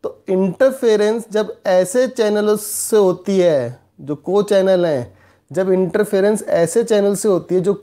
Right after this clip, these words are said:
co-channel हैं, उसको बोला जाता है co-channel interference। ठीक है, so उसको क्या बोला जाता है, co-channel interference। अब इसमें देखो इंटरफेरेंस basically हो क्यों रही है, इसमें जो इंटरफेरेंस है वो इसलिए हो रही है because the,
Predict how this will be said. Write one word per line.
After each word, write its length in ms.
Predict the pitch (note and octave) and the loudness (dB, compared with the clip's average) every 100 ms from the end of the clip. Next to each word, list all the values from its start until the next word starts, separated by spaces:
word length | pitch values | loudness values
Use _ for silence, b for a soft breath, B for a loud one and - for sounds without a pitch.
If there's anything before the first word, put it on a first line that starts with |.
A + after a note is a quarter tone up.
| G3+ | 0
co-channel 500 | G#3 G#3 F#3+ F3 E3+ | 0 2 0 2 0
हैं, 60 | |
उसको 360 | F#3+ F3+ - G3 | -2 -4 -4 -4
बोला 280 | E3+ E3 E3 | 0 2 2
जाता 220 | D#3 E3 | 2 2
है 140 | E3+ - | 0 0
co-channel 460 | D#3 D#3 D3 D#3 - | -2 0 0 -2 -2
interference। 760 | C3 A2+ - - - - - _ _ _ _ _ _ _ _ _ _ | -6 -8 -14 -16 -16 -20 -20 _ _ _ _ _ _ _ _ _ _
ठीक 140 | A#3 A3 | -6 -4
है, 180 | E3 b b b b b b _ | -4 b b b b b b _
so 100 | - | -4
उसको 220 | F3+ A3 | 0 0
क्या 120 | G#3 G#3+ | 2 2
बोला 280 | G#3+ A3 | 4 2
जाता 100 | G#3 | 2
है, 140 | C4+ - - - - | 0 -2 -10 -20 -6
co-channel 460 | F3+ F3 F3 G3+ D4+ - _ _ | -4 -2 0 0 -2 -6 _ _
interference। 640 | E3 D3+ D3 B2 G#2 G#2+ - - | -4 -2 -4 -8 -10 -10 -6 -2
अब 80 | |
इसमें 280 | A#3 A#3 C#4+ | 0 0 0
देखो 160 | B3 C#4+ | 0 0
इंटरफेरेंस 440 | A#3 C4 B3+ B3+ | 0 0 0 0
basically 440 | A#3 A3+ A3+ A#3+ G#3+ | 0 0 0 0 0
हो 220 | F3+ F#3+ | 0 0
क्यों 200 | A#3+ G#3+ | 2 2
रही 140 | F3+ | 2
है, 240 | F3 A3 A3 _ - | 0 -2 -6 _ -12
इसमें 180 | G3 G#3 | -6 -2
जो 100 | A#3 | 0
इंटरफेरेंस 500 | F#3+ G#3+ G#3+ G#3 G#3 | 0 0 0 2 2
है 60 | |
वो 80 | A3+ | 2
इसलिए 280 | G3 G#3+ A3+ | 0 0 2
हो 80 | G3+ | 2
रही 120 | G#3 | 2
है 60 | G3 | -2
because 400 | G3 G#3 A#3 - b b b | 0 0 0 -6 b b b
the, 80 | - | -6